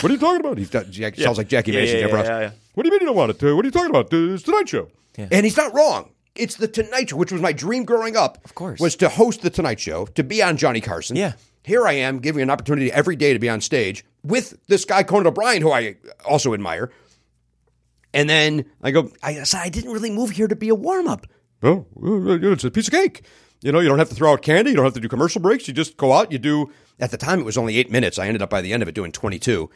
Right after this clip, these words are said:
Speaker 2: Wow.
Speaker 1: Uh, "it's eight minutes. You walk out, and then you go and do sets around town, whatever you're gonna do."
Speaker 2: Yeah.
Speaker 1: And then I went, "Yeah, I don't know." He picks up the phone. "Yeah, it says he doesn't want it."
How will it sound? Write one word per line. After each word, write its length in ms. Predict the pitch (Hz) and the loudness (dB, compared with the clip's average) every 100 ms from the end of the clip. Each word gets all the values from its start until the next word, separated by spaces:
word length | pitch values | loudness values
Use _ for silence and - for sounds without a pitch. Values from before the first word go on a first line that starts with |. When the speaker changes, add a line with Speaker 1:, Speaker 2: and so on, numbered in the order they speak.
| 90 | -14
Speaker 2:
Wow. 220 | 82 78 104 | -14 -8 -2
Speaker 1:
Uh, 480 | 104 98 92 92 90 - | 0 2 2 0 -6 -10
"it's 140 | 156 | -2
eight 120 | 233 247 | 0 0
minutes. 340 | 339 339 - | -2 -2 -6
You 80 | 110 | 0
walk 220 | 190 254 | 0 4
out, 220 | 214 294 | 2 2
and 100 | 151 | -2
then 100 | 180 | -2
you 120 | 180 | -2
go 160 | 151 160 | 2 2
and 80 | 220 | 2
do 80 | 214 | 0
sets 260 | 262 - | 0 0
around 200 | 170 185 | 0 0
town, 180 | 165 233 | 2 2
whatever 180 | 254 240 | 2 0
you're 160 | 269 | -2
gonna 160 | 277 359 | 0 -2
do." 80 | - _ _ _ - | -4 _ _ _ -14
Speaker 2:
Yeah. 140 | 107 - | -14 -6
Speaker 1:
And 200 | 135 143 | -2 0
then 60 | 151 | 0
I 20 | |
went, 200 | 143 143 | -2 -6
"Yeah, 280 | 185 254 262 247 233 | -8 -8 -8 -10 -8
I 80 | 226 | 2
don't 100 | 220 | 4
know." 220 | 151 73 - | 4 0 -12
He 60 | |
picks 220 | - - 156 | -2 -2 0
up 80 | |
the 60 | 113 | 0
phone. 260 | 127 101 - | 2 2 0
"Yeah, 160 | 165 311 | 0 2
it 60 | 262 | 2
says 140 | 254 | 2
he 60 | 277 | 2
doesn't 140 | 254 | 2
want 140 | 339 | 0
it." 60 | 381 | -2